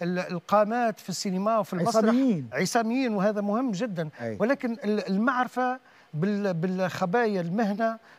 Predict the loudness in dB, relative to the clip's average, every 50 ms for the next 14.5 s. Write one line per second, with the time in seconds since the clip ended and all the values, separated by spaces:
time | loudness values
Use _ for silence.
0 | _ -2 0 2 2 2 0 0 -2 -2 -4 -4 -4 -6 -6 -4 -4 -4 -4 -2
1 | -2 0 0 0 -2 -4 -10 -10 -6 -4 -4 -4 -4 -6 -10 -18 -20 -18 -6 -2
2 | 0 0 0 0 -2 -4 -4 -2 -2 -2 -2 -2 -6 -4 0 2 2 2 2 0
3 | -2 -2 -2 -2 -4 -6 -6 -6 -6 -4 -4 -2 -2 -2 -2 -2 -2 -2 -4 -4
4 | -4 -6 -6 -6 -6 -8 -8 -10 -12 -20 -20 _ -8 -8 -6 -2 -2 -2 0 0
5 | 0 2 2 2 2 2 0 -2 -6 -12 -20 -20 -20 _ _ 0 2 2 0 -2
6 | -4 -6 -4 -2 -2 -2 -2 -2 -2 -2 -2 -4 -4 -4 -4 -4 -6 -6 -2 0
7 | 0 2 2 0 0 0 -2 -2 -2 -2 -4 -4 -4 -4 -4 -2 -2 -2 -4 -4
8 | -4 -4 -6 -4 -6 -6 -4 2 4 4 6 6 6 4 4 4 4 4 4 4
9 | 4 4 4 2 2 4 2 2 4 4 4 6 6 4 4 2 0 -2 -4 -2
10 | 2 2 2 2 2 2 2 2 2 2 2 0 -2 -2 -4 -2 -2 -2 -2 -2
11 | -6 -4 -2 0 0 0 0 -2 -4 -6 -6 -6 -4 -4 -4 -6 -8 -6 -6 -6
12 | -6 -6 -8 -16 -8 -2 0 2 4 4 4 2 2 2 4 4 6 6 4 2
13 | 2 2 2 2 4 4 4 4 4 2 2 2 0 0 -2 -2 -2 -4 -4 -4
14 | -4 -2 -2 2 4 4 4 2 0 -4